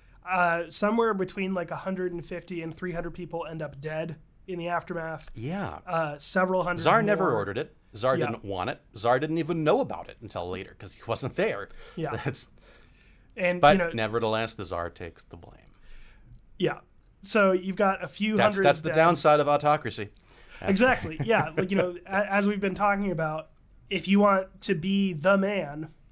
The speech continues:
Speaker 1: then the buck does stop with you, unfortunately,
Speaker 2: Yeah.
Speaker 1: when things go
Speaker 2: Yeah,
Speaker 1: wrong.
Speaker 2: at, at the very least, it's your fault for not being there, right?
Speaker 1: Right. And so, you know,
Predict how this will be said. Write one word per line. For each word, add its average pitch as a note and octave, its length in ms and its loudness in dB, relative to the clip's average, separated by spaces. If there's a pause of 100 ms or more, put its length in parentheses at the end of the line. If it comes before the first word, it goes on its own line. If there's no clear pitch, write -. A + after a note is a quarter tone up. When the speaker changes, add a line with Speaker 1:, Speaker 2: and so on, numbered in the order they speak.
(800)
Speaker 1:
then F3+ 140 4
the F3 80 0
buck F#3 240 0
does F#3+ 200 2
stop F#3+ 280 0
with D3 160 -12
you, D3+ 180 -18 (180)
unfortunately, D#3 680 -6 (100)
Speaker 2:
Yeah. - 100 -20
Speaker 1:
when E3 200 0
things D3+ 220 -8
go D3 180 -10
Speaker 2:
Yeah, D#3+ 60 0
Speaker 1:
wrong. C#3 120 2
Speaker 2:
at, A#2+ 80 -4
at C#3 100 -8
the C#3 80 2
very F#3+ 160 2
least, D3 180 0
it's - 140 -10
your A#2 100 0
fault A#2+ 260 -2
for C#3 100 -4
not D#3 240 -2
being A#3+ 360 -6
there, - 360 -16
right? - 140 -4
Speaker 1:
Right. D3 240 -2 (1160)
And G3+ 300 2
so, G#3 340 2 (120)
you G#3 140 -4
know, F3+ 160 0